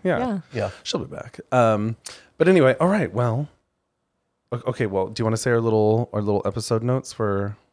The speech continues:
Speaker 1: even though this isn't really happening, but let's, you know, go ahead and
Speaker 3: Oh, yeah. If you have a Homotown murder, <laughs> which we haven't really done one in quite some time,
Speaker 1: We
Speaker 3: but
Speaker 1: have not,
Speaker 3: if you
Speaker 1: yeah.
Speaker 3: have a hometown murder, which is basically a hometown murder, be sure to write it to us, write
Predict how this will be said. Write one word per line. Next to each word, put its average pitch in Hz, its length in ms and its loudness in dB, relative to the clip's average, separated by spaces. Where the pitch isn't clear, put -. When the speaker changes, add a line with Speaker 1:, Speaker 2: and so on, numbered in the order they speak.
Speaker 1:
even 113 160 -4
though 104 100 0
this 98 160 -6
isn't 104 200 -8
really 92 140 -6
happening, 107 360 -6
but 104 200 -10
let's, - 320 -14
you 110 80 -10
know, 104 220 -8
go 101 80 -8
ahead 95 200 -6
and 101 160 -6
Speaker 3:
Oh, 135 120 -4
yeah. 131 240 -2
If 113 100 -10
you 135 60 0
have 131 80 2
a 120 60 4
Homotown 110 480 2
murder, 92 340 0
<laughs> - 680 -2
which 147 220 2
we 117 100 4
haven't 123 260 2
really 120 200 4
done 127 240 8
one 123 100 8
in 156 120 8
quite - 340 4
some 113 180 -6
time, 131 260 4
Speaker 1:
We 98 60 0
Speaker 3:
but 110 60 6
Speaker 1:
have 110 100 4
not, 95 320 -2
Speaker 3:
if 131 140 4
you 127 60 8
Speaker 1:
yeah. 131 40 8
Speaker 3:
have 160 120 10
a 151 40 12
hometown 127 440 8
murder, 113 240 6
which 104 120 2
is 98 80 -2
basically 101 420 2
a 98 60 6
hometown 98 440 4
murder, 95 340 2
be 110 180 -6
sure 104 280 4
to 98 240 4
write 98 300 4
it - 280 -6
to 107 240 -2
us, 113 260 -8
write 95 220 -8